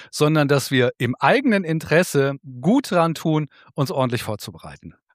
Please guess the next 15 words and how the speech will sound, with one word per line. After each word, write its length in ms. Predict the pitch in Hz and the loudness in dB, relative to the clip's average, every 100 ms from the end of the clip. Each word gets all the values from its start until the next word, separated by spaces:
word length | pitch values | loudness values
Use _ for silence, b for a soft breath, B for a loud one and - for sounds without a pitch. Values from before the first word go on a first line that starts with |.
| - | 0
Und 160 | 139 | 2
wenn 200 | 123 143 | 4 4
du 220 | 139 285 302 | 4 4 4
deine 440 | 151 160 202 202 | 4 4 4 2
Vorbereitung 800 | - 147 131 101 95 90 95 98 - | 4 2 2 -4 -8 -10 -14 -16 -4
wirklich 500 | 123 208 269 190 - | 2 2 2 -2 -2
professionell 720 | - 165 185 - 156 156 165 | 2 2 2 -2 2 4 2
machen 320 | 120 - 101 | -2 -10 -8
möchtest, 480 | 98 107 165 208 - - B B B B _ - | -4 -2 2 2 0 -16 B B B B _ 2
dann 340 | 139 175 196 - | 2 2 -4 -4
hilft 340 | 135 147 175 151 | 2 2 2 2
dir 120 | 143 | 2
mein 180 | 135 135 | 4 2
Infosheet 640 | 156 185 180 143 113 107 | 2 2 2 0 0 -6
dabei. 320 | 90 - - | -8 -10 -14